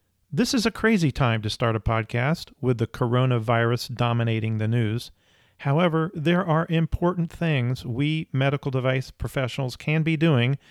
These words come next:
in this altered landscape of strategies and tactics for marketing, sales, and operations. So, working in the era of the coronavirus, hopefully a short era,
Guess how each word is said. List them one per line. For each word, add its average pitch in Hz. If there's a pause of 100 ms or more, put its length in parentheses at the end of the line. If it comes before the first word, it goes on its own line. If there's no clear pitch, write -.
(340)
in 143
this 131
altered 143
landscape 127
of 123
strategies 123
and 123
tactics -
for -
marketing, 131 (140)
sales, 117
and 123
operations. 110 (480)
So, 190 (600)
working 175
in 160
the 147
era 143
of 135
the 120
coronavirus, 117 (300)
hopefully 147
a 135
short 147
era, 127